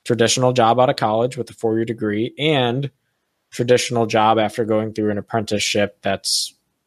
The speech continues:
curtailed towards a company, right? I don't really see apprenticeships being very prevalent right now in the startup community. Um, it generally is, you know, that one to N dynamic, maybe one to five people who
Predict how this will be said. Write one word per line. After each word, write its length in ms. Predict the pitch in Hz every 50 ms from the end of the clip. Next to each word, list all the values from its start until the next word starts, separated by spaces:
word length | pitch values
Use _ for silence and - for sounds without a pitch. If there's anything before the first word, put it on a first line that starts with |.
| _ _ _ _
curtailed 540 | - 120 113 117 - 117 107 107 104 98 98
towards 260 | 104 101 101 98 98
a 60 | 101
company, 480 | - - 110 101 - - - - - 107
right? 300 | 101 98 98 107 110 - - - - - -
I 80 | 127
don't 400 | 127 113 110 - 139 143 156 -
really 300 | - 131 139 135 131 131
see 240 | 123 - - 127 123
apprenticeships 800 | 117 113 - 120 120 117 - 120 113 - - 123 113 107 - - -
being 500 | _ - 113 113 113 110 110 110 110 101
very 200 | 110 107 107 104
prevalent 500 | - - - 113 107 113 107 101 98 -
right 180 | 98 101 92
now 240 | 82 101 101 98 98
in 60 | 101
the 80 | 101 101
startup 460 | - - - 101 101 101 98 - _
community. 680 | - - 101 101 98 98 95 95 95 104 113 113 113 - _ - - - - _ _
Um, 640 | - - 101 101 98 98 98 95 95 95 95 98 - _ _ _ _ - - _ _ _ _ -
it 260 | 120 110 - 92 113
generally 560 | 110 117 117 113 113 113 110 110 107 107 104
is, 480 | 104 107 107 107 104 101 92 - - - - - -
you 100 | 117 104
know, 160 | 101 98 98
that 180 | 98 98 -
one 440 | - 104 98 101 107 107 110 107 104
to 200 | - 117 113 -
N 200 | 104 107 107 107
dynamic, 640 | 101 101 98 98 98 101 101 101 101 98 95 - -
maybe 260 | - 101 98 95 98 95
one 320 | 92 95 98 101 101 101
to 100 | - 107
five 360 | - - 104 98 98 98 - -
people 420 | - 143 135 - 113 101 101 98
who 640 | 98 - 104 101 98 98 98 98 98 98 98 95 95